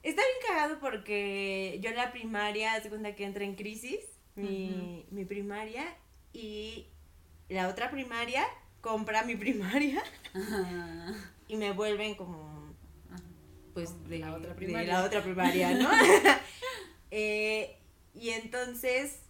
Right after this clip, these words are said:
Speaker 1: ahí te hacían comprar todo, literal, literal todo. Y cuando entró a la secundaria es como, puedes llevar tus propios libros, puedes
Speaker 2: <laughs>
Speaker 1: llevar la mochila que quieras.
Speaker 2: Ujú.
Speaker 1: Entonces eso a mí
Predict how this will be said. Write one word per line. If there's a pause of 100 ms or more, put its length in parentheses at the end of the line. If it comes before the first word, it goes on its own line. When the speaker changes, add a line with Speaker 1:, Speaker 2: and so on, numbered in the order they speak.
(200)
Speaker 1:
ahí
te
hacían
comprar
todo,
literal, (420)
literal
todo.
Y
cuando
entró
a
la
secundaria
es
como, (260)
puedes
llevar
tus
propios
libros,
puedes
Speaker 2:
<laughs>
Speaker 1:
llevar
la
mochila
que
quieras.
Speaker 2:
Ujú. (140)
Speaker 1:
Entonces
eso
a
mí